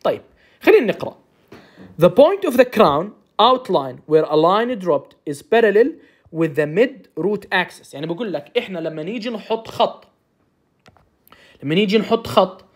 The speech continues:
هذا الخط لازم يكون parallel مع الخط المنصف للسن. فبقول لك لما أعمل هاي الشغلة راح ألاحظ إنه في عندي greatest bulge of the buccal aspect or labial aspect in one point.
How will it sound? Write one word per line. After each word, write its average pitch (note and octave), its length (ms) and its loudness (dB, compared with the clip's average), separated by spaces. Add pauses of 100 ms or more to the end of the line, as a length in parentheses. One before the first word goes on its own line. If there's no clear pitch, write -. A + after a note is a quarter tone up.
(300)
هذا A#3+ 200 4
الخط G3+ 260 0
لازم E3+ 240 2
يكون D#3+ 320 -2
parallel B3 380 4 (400)
مع E3+ 160 -2
الخط A#3 400 -4
المنصف G3 560 -4
للسن. - 380 -4 (400)
فبقول F#3 280 -4
لك - 140 -6
لما F3+ 240 -8
أعمل G3 500 -2
هاي G3+ 220 -2
الشغلة D#3 540 -4 (760)
راح D#3 240 -2
ألاحظ A3 520 2
إنه E3 140 0
في G#3 180 -4
عندي E3+ 240 -4
greatest D#4+ 500 0
bulge E3+ 420 2 (1200)
of F#3 80 2
the D#3 160 0
buccal G#3 420 0
aspect D#3+ 600 -6 (160)
or D3 80 0
labial D#3+ 380 -4
aspect - 520 -10 (460)
in D#3+ 60 -4
one A3 420 0
point. F#3 360 0